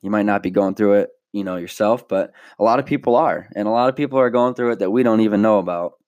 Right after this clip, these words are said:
um, because they, they keep a strong, strong, um, image,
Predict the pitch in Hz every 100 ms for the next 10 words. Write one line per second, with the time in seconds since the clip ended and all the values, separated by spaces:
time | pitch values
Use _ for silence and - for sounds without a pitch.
0 | _ - 90 82 90 - 95 87 85 -
1 | 87 - 98 - - 101 107 107 104 -
2 | - 104 101 95 95 _ - _ _ -
3 | 95 87 82 80 117 120 92 92 -